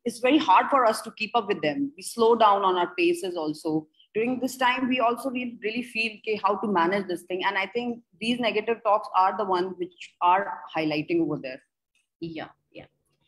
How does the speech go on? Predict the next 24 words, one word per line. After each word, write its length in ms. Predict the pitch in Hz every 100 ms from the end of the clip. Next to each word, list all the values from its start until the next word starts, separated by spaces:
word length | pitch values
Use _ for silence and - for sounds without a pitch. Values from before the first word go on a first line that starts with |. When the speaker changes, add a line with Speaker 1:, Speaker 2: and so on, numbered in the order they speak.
| _ _ _ -
Speaker 2:
So, 300 | 269 285 - -
uh, 340 | 208 208 208 -
so 140 | -
the 100 | 294
first 460 | - 262 285 349 -
kind 240 | 269 254
of 100 | 262
negative 400 | 233 214 226 247
self-talk 560 | - 196 196 - 196 285
is 140 | 285
personalizing. 680 | 277 277 277 240 170 147 110 -
We 100 | 254
take 220 | 262 294
everything 460 | 285 214 247 277 254
on 160 | 233 220
ourselves. 560 | 202 - 147 - _
Personal 420 | - 233 233 196 175
narrative 420 | 233 247 277 349
is 140 | 440 359
I, 360 | - 220 220 247
me, 500 | 233 220 220 233 233 _ _ _ _
myself. 540 | 214 214 220 - 98 - -
Okay, 420 | 214 403 466 359 -
just 320 | 302 302 -